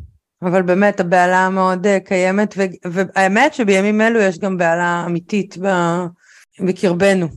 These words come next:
כאילו, את יודעת, ב-, ב-, במדינה הזאת. ואני חושבת עוד מחשבה על, את יודעת, על-, עלייך ועליי,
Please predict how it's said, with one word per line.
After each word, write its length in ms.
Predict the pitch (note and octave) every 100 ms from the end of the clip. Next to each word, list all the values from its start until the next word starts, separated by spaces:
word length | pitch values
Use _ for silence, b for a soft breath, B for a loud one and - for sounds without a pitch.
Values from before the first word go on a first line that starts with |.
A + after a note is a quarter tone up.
| -
כאילו, 280 | E3+ E3
את 160 | E3 -
יודעת, 300 | F3 D#3 - -
ב-, 260 | D#3+ D3+
ב-, 400 | D#3+ D#3 D#3 D#3 D#3+ D3+ - _ _ -
במדינה 480 | F3 E3+ F3 F3 F3
הזאת. 380 | E3+ G3 G#3 - B B B B B B B _
ואני 320 | D#3+ G#3 G3+
חושבת 440 | G3 G3+ B3+ C4 C#4+
עוד 140 | C#4+ A#3 - _ _ _ _ _ _
מחשבה 600 | B3+ B3+ - A#3 C#4 D4
על, 220 | C4 A3+ G#3
את 120 | G3+
יודעת, 220 | A3 G#3+
על-, 200 | F3 G3 F#3+
עלייך 560 | G#3 A#3+ A3 F3+ - _
ועליי, 520 | F#3+ F#3+ F#3+ A3 E3+